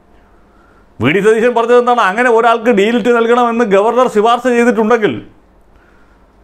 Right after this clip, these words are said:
കേരള സർവകലാശാലയോടോ കാലടി സർവകലാശാലയോടോ ഇനി സർക്കാരിൻ്റെ ഏതെങ്കിലും പ്രതിനിധിയോടോ അത്തരത്തിൽ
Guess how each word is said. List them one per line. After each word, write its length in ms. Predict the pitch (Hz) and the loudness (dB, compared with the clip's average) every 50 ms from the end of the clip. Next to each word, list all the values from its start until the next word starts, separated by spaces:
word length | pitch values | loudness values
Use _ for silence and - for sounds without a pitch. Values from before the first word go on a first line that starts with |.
| _ _ _ _ _ _ _ _ | _ _ _ _ _ _ _ _
കേരള 220 | 113 120 147 175 185 175 | -4 -2 0 0 0 0
സർവകലാശാലയോടോ 800 | 196 196 202 208 208 202 202 185 208 202 208 208 214 214 220 240 247 - - - - | 0 0 2 2 2 2 0 0 0 0 2 2 2 2 2 0 -2 -4 -8 -10 -6
കാലടി 300 | - 131 143 165 190 208 202 | -2 -2 -2 0 0 0 2
സർവകലാശാലയോടോ 800 | 208 208 208 214 214 214 208 180 208 202 208 214 214 220 226 240 240 - - - - _ - - - _ _ - - _ _ _ _ - | 2 2 2 2 2 0 0 0 0 0 2 2 2 2 2 0 -2 -4 -8 -14 -20 _ -20 -20 -20 _ _ -20 -20 _ _ _ _ -4
ഇനി 120 | 135 175 170 165 | -2 -2 0 0
സർക്കാരിൻ്റെ 480 | 147 143 147 208 208 214 214 214 214 214 208 | -2 -2 -2 -2 -2 -2 0 0 0 0 2
ഏതെങ്കിലും 340 | 220 214 214 202 214 214 208 202 | 2 2 0 2 0 0 0 0
പ്രതിനിധിയോടോ 640 | 190 185 196 214 220 214 185 214 214 214 214 214 233 240 247 - - - _ _ - - - - _ - - - 135 | 0 0 2 2 2 2 2 2 2 2 2 2 0 -2 -2 -6 -10 -20 _ _ -20 -20 -20 -20 _ -14 -6 -4 -2
അത്തരത്തിൽ 400 | 147 202 214 214 202 180 214 | 0 0 0 0 2 0 0